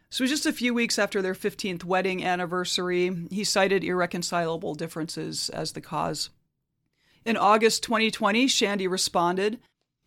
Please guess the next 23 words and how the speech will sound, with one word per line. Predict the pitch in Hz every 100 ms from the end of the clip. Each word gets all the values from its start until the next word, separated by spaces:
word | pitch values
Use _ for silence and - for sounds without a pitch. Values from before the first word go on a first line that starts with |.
| _
She | - 240
also | 226 214 220
cited | 202 202 185 190
irreconcilable | 170 185 175 185 175 185 180 180 180 175
differences | 190 190 185 202 185 175
and | 143 175 180
listed | 180 - 180
August | 165 170 175 -
twenty-fourth | - 180 170 - 170 165 170 - _ -
as | 170 160
their | 160 165 -
date | - 170
of | 160
separation. | - 156 160 151 160 165 160 160 - _ _ _ _ _ _
Uh, | 185 180
Joey | 175 190 190
had | 190 170
just | 175 - -
called | - 185 170
it | -
T | - 202
B | 190
D | 175 190 208 202